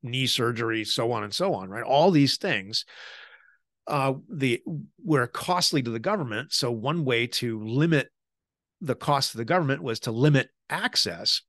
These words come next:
by limiting the number of, of service providers. So this is a form of, right, this is a, a form of supply side rationing. Um, so the mandate was repealed in nineteen eighty-seven, along with the associated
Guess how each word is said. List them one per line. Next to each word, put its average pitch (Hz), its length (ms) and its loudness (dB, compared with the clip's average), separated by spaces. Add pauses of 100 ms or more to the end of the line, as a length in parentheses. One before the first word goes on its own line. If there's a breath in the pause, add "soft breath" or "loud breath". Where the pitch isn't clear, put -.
(100)
by 107 300 0
limiting 120 580 0
the 117 100 -4
number 127 640 0
of, 107 400 -6 (260)
of 107 300 -4 (120)
service 214 400 4
providers. 98 760 -4 (380 loud breath)
So - 180 0
this 151 260 2
is 127 220 2
a 113 80 0
form 120 480 -6
of, 104 480 -4 (420 soft breath)
right, 101 160 -6
this 127 140 0
is 110 280 -2
a, 110 80 -4 (120)
a - 100 -4
form 151 380 0
of 113 160 0
supply 107 460 0
side 104 400 -2
rationing. 135 560 -4 (2000 loud breath)
Um, 113 360 -2 (460)
so - 180 0
the 120 260 2 (220)
mandate 185 400 2
was 131 140 0
repealed 135 340 0
in 127 80 -8
nineteen 117 320 -8
eighty-seven, 160 580 0
along 113 360 -4
with 104 280 -4
the 139 100 0
associated 104 580 0